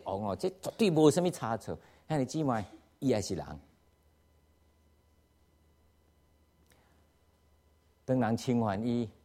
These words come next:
当人用无，用无好来报答好的时，这是伊想要做，所以伊就组织伊的同伴，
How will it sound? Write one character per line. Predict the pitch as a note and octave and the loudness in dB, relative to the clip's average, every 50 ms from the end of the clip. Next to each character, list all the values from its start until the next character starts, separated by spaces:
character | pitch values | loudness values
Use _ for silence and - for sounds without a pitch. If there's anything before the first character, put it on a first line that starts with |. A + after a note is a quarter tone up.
| _ _ _ | _ _ _
当 | - C#3 C#3 | -2 0 2
人 | C3 A#2+ A#2+ B2 C3+ | 2 2 0 0 0
用 | B2+ A2 G#2 A2 | 0 0 0 0
无， | G#2 A#2 A#2+ B2 B2 - - | 2 2 2 2 2 0 -2
用 | - A#2 A2+ A2+ A2 | -2 0 0 0 0
无 | G#2+ A#2 B2 B2 B2+ | 2 4 4 4 4
好 | C#3 E3 C3+ A#2 | 4 4 4 4
来 | A2+ A2 | 4 2
报 | - - D3+ B2 | 2 2 2 2
答 | G2+ - F2+ | 2 0 -2
好 | F2 A#2+ C3 A#2 | -2 0 0 0
的 | G2+ F2+ | 0 -2
时， | E2 D#2 - - - C2+ C#2+ - _ _ _ _ _ _ _ _ _ - | -4 -8 -14 -18 -18 -18 -18 -20 _ _ _ _ _ _ _ _ _ -6
这 | - D3 | -6 -4
是 | C#3 - | -4 -4
伊 | G#2 - G#2 G2 | -8 -8 -8 -8
想 | - - G#2 F#2 | -8 -8 -6 -4
要 | G2 A#2 | -2 -4
做， | G2+ - - D2 C2 - _ _ - | -4 -4 -8 -10 -10 -12 _ _ -4
所 | - A3 G#3+ | 0 0 0
以 | F3+ F3+ F3 | 2 2 0
伊 | E3 | 0
就 | - - B2 | 2 2 0
组 | - - F#3 D#3 D3+ | 0 0 -2 -2 0
织 | - - F3+ F3+ - - _ _ _ _ - _ _ _ - | -2 -4 -4 -4 -6 -12 _ _ _ _ -20 _ _ _ -12
伊 | - D3 C#3+ | -8 -6 -6
的 | C#3+ | -4
同 | - C3+ C3+ C3+ A#2 | -4 -4 -4 -4 -4
伴， | - C3 B2+ B2 | -2 -2 -2 -2